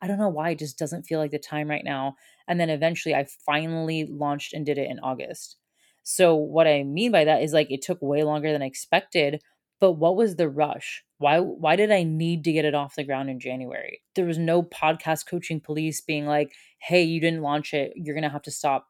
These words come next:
that idea." There's no idea police being like, "Mm, didn't launch it last year. You can't do it right now."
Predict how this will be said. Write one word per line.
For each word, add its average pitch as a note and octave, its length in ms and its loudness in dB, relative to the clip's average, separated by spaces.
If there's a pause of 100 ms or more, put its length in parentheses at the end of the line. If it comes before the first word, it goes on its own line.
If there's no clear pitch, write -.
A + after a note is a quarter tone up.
(120)
that C#3 160 0
idea." C3 440 -4 (560)
There's D#3+ 180 0
no E3+ 160 2
idea D#3 560 4
police D3 400 -4
being D3+ 220 -4
like, D3+ 240 0
"Mm, C4+ 920 0
didn't F3 220 0
launch G3 240 2
it A#3 80 4
last G#3+ 320 2
year. B3 240 2
You G#3 180 0
can't D#3+ 280 2
do F3+ 120 4
it G3+ 200 4
right G#3 180 2
now." A3 440 2